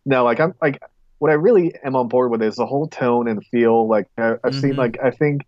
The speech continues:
Speaker 1: the look of Gotham is gonna be really good. Um,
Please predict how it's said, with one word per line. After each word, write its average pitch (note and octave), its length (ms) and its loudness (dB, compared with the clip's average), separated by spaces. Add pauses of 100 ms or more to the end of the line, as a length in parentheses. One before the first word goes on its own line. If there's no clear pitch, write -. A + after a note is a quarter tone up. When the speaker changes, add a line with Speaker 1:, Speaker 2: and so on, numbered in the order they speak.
(320)
Speaker 1:
the A#2 60 0
look B2+ 240 2
of A2+ 100 -2
Gotham A2 520 0
is G#2 120 -8
gonna A2+ 160 -6
be A2 80 -2
really A2 240 -2
good. A2+ 320 0
Um, G#2+ 480 -2